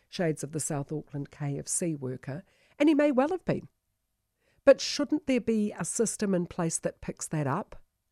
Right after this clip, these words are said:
I would have thought so. Looking at the footage of the Select Committee hearing yesterday, uh, I was watching T V three News. I don't know if they showed it on T V one, but it was clear the officials at the Health Select Committee hearing had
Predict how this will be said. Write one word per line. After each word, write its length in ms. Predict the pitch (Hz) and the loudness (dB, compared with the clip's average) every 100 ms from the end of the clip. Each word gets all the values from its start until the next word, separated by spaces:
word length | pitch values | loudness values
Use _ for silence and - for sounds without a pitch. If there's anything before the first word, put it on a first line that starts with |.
| _ _ | _ _
I 140 | - 269 | 0 2
would 120 | 277 | 2
have 120 | 285 | -2
thought 280 | - 269 - | -4 -6 -4
so. 280 | - 139 - _ _ _ _ _ _ _ _ _ _ _ _ _ _ _ _ _ _ _ _ _ _ _ _ _ - | -4 -4 -8 _ _ _ _ _ _ _ _ _ _ _ _ _ _ _ _ _ _ _ _ _ _ _ _ _ 0
Looking 320 | 294 330 311 | 2 2 0
at 80 | 285 | 0
the 80 | |
footage 320 | 226 247 214 185 | 2 2 2 0
of 80 | |
the 80 | 170 | -2
Select 320 | 185 196 196 | 0 0 0
Committee 320 | - 180 175 165 | -2 -2 0 -2
hearing 300 | 170 160 156 | 0 0 0
yesterday, 720 | 165 - 165 156 139 139 185 _ - | -2 -4 -4 -4 -2 -4 -6 _ -6
uh, 200 | 156 151 | -4 -2
I 140 | 160 | -2
was 180 | 165 156 | -2 -4
watching 260 | - - 165 | -8 -6 -8
T 200 | 151 156 | -2 0
V 120 | 156 | -2
three 340 | - 175 175 | -2 -2 0
News. 500 | 160 135 131 170 - - _ _ - | 0 0 -2 -4 -8 -12 _ _ -4
I 60 | |
don't 140 | 156 156 | -4 0
know 120 | 151 | -2
if 140 | 147 | -2
they 100 | 151 | -2
showed 240 | 143 165 156 | -2 -2 0
it 140 | 147 | 0
on 140 | 135 139 | 0 -2
T 200 | - 139 | 0 2
V 160 | 139 | 2
one, 460 | 135 151 120 127 143 _ _ _ _ _ | 2 0 0 -4 -8 _ _ _ _ _
but 120 | - 233 | 4 6
it 80 | |
was 140 | 233 226 | 6 2
clear 480 | - - 262 285 175 | -4 -4 0 4 4
the 140 | 175 | 4
officials 440 | 180 254 - 196 | 0 -2 0 0
at 120 | 180 - | 0 -2
the 60 | |
Health 260 | 160 196 - | -2 -2 -2
Select 360 | - 165 185 | -4 -4 -4
Committee 300 | - 175 135 | -4 -2 0
hearing 300 | 131 139 147 | 0 -2 -2
had 340 | 160 220 214 | -2 0 0